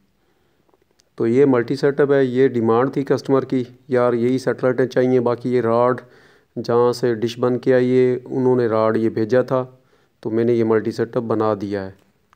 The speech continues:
ठीक है। लोकेशन कंदोवाल है,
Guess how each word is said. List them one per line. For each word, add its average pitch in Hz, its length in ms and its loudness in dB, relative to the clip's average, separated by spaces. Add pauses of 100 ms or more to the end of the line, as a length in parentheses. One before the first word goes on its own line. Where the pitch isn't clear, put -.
(140)
ठीक 135 220 -6
है। 147 80 0 (760)
लोकेशन 143 600 0 (420)
कंदोवाल 143 500 4
है, 143 80 0